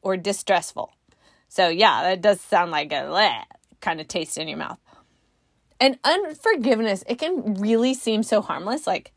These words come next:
it seems so harmless. And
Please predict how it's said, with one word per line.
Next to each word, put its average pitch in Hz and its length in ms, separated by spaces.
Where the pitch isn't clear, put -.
it - 40
seems 403 340
so 233 120
harmless. 277 760
And 277 340